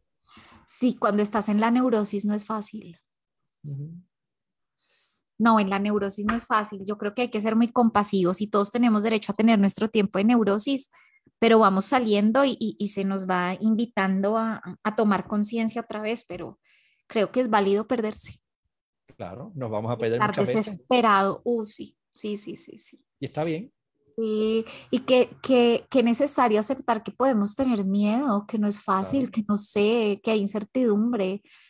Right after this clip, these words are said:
Speaker 1: Es muy noble decir, "No, no sé, tengo miedo, no sé. No sé cómo lo voy a hacer, pienso que lo tengo que hacer solo.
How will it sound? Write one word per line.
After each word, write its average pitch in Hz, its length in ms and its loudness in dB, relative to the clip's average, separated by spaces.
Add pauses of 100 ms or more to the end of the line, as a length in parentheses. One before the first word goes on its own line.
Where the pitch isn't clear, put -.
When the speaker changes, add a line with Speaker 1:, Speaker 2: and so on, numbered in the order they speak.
(120)
Speaker 1:
Es 220 120 0
muy 240 160 6
noble 262 360 2
decir, 226 320 -2
"No, 233 160 0
no 254 200 -2
sé, 240 440 -4
tengo 233 240 -4
miedo, 240 720 -2
no 240 220 -6
sé. - 580 -6 (1040)
No 269 80 2
sé 320 140 2
cómo 311 180 4
lo 311 120 8
voy 277 200 6
a 262 60 6
hacer, 269 600 0
pienso 254 280 2
que 277 60 0
lo 269 140 2
tengo 233 220 -2
que 254 80 0
hacer 247 240 0
solo. 226 500 0